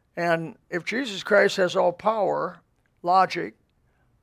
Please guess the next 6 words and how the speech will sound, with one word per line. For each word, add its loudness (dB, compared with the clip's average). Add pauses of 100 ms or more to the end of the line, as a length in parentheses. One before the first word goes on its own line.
(840)
who's -6
greater 4
than -4
he -4
is? -10 (1400)
Nobody. -2